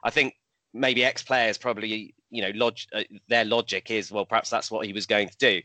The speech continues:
But I think you're right. The style in which he did it meant that he was, he just lost it. But I think a lot of them had lost it by probably sixty-five minutes. They, they were making some really strange decisions.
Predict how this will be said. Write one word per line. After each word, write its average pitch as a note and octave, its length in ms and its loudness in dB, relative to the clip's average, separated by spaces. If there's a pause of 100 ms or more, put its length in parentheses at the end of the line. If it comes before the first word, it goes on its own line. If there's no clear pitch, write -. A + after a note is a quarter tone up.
(300)
But F#2+ 60 2
I G#2+ 100 4
think A2+ 220 2
you're G#2 100 0
right. A2 260 4
The G2 80 -10
style A2 460 2
in G2 100 -2
which - 180 -4
he F#2 100 -12
did G#2+ 180 -2
it F#2 240 -4
meant G#2 280 -4
that G#2 220 -2
he G#2 160 -6
was, G#2 380 -2 (540)
he A2+ 280 -4
just - 220 -2
lost A#2 320 0
it. F#2+ 220 2
But C#3 220 2 (280)
I C3+ 80 2
think F3+ 240 2
a B2+ 40 4
lot D3+ 180 6
of D#3+ 120 -2
them D3 140 2
had A2 140 -2
lost G#2+ 320 -4
it G2+ 160 -2 (120)
by A2+ 420 4 (1040)
probably B2+ 280 2
sixty-five B2 640 0
minutes. C3 380 0
They, A2+ 160 -2
they A#2+ 160 2
were A#2+ 80 2
making A#2+ 260 0
some A2+ 160 -6
really B2 220 0
strange A#2+ 400 0
decisions. A#2+ 800 0